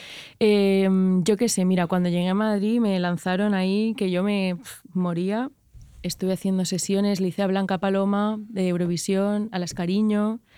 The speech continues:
Em, luego he estado produciendo a la ganadora de La Voz, que saldrá un tema de ella, al ganador de La Voz Kids también.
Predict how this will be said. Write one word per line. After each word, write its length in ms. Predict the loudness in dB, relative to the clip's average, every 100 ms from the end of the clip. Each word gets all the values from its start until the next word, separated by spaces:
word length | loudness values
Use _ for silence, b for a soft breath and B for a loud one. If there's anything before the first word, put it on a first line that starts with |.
| B B B B B -4
Em, 1300 | 0 2 2 2 2 2 2 0 0 0 0 -2 -2 0
luego 200 | 0 0
he 20 |
estado 180 | 0 -2
produciendo 320 | -2 -4 -2
a 40 |
la 80 | -2
ganadora 440 | -2 -2 -2 -2 -2
de 100 | -2
La 120 | 0
Voz, 320 | 0 0 -2
que 100 | -4
saldrá 300 | -2 -2 0
un 80 | 0
tema 500 | 0 0 0 0 0
de 80 | 0
ella, 260 | 0 -2
al 180 | -2 -2
ganador 380 | -2 -2 -2 -2
de 80 | 0
La 120 | 0
Voz 180 | 0 -2
Kids 280 | -2 -4 -2
también. 440 | 0 2 2 2